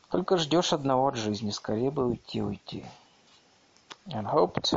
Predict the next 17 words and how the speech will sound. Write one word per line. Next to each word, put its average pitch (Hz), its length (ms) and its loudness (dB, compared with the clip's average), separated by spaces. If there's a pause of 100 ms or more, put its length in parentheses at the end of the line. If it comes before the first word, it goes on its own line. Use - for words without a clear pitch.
for - 340 2
only 127 460 2 (920)
one 107 280 0
thing 95 220 -8
from - 340 -14
life, - 320 -10
to - 100 -12
leave, 156 540 0 (600)
to - 80 -4
leave 123 420 -2
soon. - 320 0 (1500)
Elysian 139 480 2 (1080)
Мысленно 139 320 -2
носился 131 500 0
по - 120 -4
московским 123 720 -2
улицам. 180 500 -2